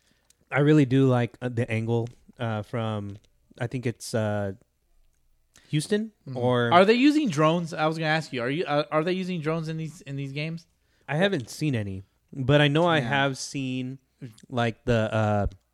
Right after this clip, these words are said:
Speaker 1: you know, the sideline
Speaker 2: Yes,
Speaker 1: cameras that
Speaker 2: yes.
Speaker 1: kinda go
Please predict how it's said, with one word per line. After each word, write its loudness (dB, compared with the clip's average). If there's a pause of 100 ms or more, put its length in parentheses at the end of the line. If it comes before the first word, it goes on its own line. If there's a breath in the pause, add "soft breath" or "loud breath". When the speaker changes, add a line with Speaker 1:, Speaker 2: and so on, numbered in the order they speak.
(520)
Speaker 1:
you 2
know, 4
the 2
sideline 2
Speaker 2:
Yes, -6
Speaker 1:
cameras 0
that -10
Speaker 2:
yes. -2
Speaker 1:
kinda -4
go -4